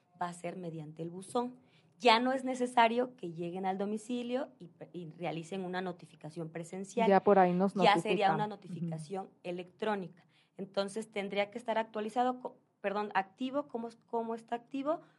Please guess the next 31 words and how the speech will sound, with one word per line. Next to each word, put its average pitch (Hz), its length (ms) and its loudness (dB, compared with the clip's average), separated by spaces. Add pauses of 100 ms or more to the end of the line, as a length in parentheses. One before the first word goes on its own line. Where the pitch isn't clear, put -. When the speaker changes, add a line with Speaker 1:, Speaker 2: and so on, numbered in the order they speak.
(120)
Speaker 1:
Con 202 220 -6
un 208 120 -4
número 214 300 -4
telefónico 254 840 -4
y 220 100 -16
con 185 200 -8
un 196 100 -8
correo 196 260 -4
electrónico 196 600 -6
del 175 320 -8
contribuyente. 220 760 -4
Se - 120 -4
hace, 185 320 -6 (160)
se - 120 -10
hace 180 220 -6
en 190 100 -6
la 160 120 -6
página 175 320 -10
del 160 100 -10
Servicio 160 360 -14
de - 20 -10
Administración 165 320 -12
Tributaria. 180 580 -6 (640)
¿Cuáles 285 520 2
también 226 260 0
son 233 280 -6
sus 240 80 -10
obligaciones? 208 680 -4 (360)
Expedir 233 580 0
comprobantes 202 680 -4
fiscales 190 440 -8